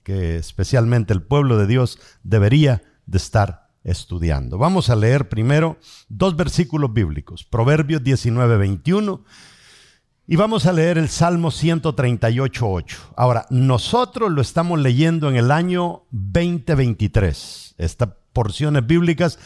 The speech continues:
han estado ahí, pues, desde que se escribieron, pero no todas las hemos entendido como las estamos entendiendo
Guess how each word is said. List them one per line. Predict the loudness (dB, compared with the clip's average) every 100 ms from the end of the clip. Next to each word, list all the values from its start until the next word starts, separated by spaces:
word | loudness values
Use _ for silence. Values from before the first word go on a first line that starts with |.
| -10
han | -2 2
estado | 2 0 0 2 2
ahí, | 2 0 -4 -12 _ _ _ _ _
pues, | -20 -20 -20 -14
desde | -4 -4 -4 -4 -6 -8 _ _ _ _
que | -4 -2 -4 -12
se | -6
escribieron, | -6 -4 -2 0 0 -4 -12 _ _ -10
pero | -2 0
no | 2 0 0
todas | 0 2 2
las | 2 2
hemos | 0 0
entendido | -2 -2 -2 0 2 0 -2
como | -4 -2
las | -2 -2
estamos | -2 -2 -2
entendiendo | -2 -2 -4 -2 -2 -2 -6